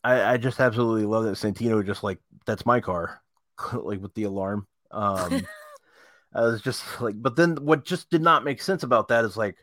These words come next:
Speaker 1: okay, you're getting your match. Like, what the hell? That does not make, like, any sense. Um,
Speaker 2: Agreed. 'Cause
Speaker 1: that
Speaker 2: I was
Speaker 1: was
Speaker 2: thinking that too. Like,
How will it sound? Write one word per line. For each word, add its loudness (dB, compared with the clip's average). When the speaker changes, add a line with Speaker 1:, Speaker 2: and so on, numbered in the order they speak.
Speaker 1:
okay, 0
you're 2
getting -2
your 0
match. -4
Like, 0
what -10
the -2
hell? 0
That 2
does -4
not 2
make, -2
like, -10
any 4
sense. -10
Um, -4
Speaker 2:
Agreed. -8
'Cause -2
Speaker 1:
that -2
Speaker 2:
I 8
was 2
Speaker 1:
was -2
Speaker 2:
thinking -6
that -6
too. -10
Like, -6